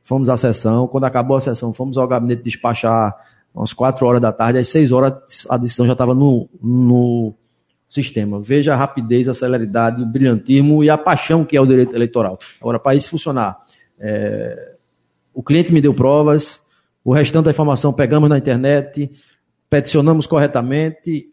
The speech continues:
servidor competente, desembargador competente, todo mundo imbuído no espírito de atender,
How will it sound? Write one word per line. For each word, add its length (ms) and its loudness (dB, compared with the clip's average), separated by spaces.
servidor 460 2
competente, 680 -2
desembargador 500 -2
competente, 680 -8
todo 340 0
mundo 180 0
imbuído 320 0
no 80 -2
espírito 440 -6
de 80 -4
atender, 500 -6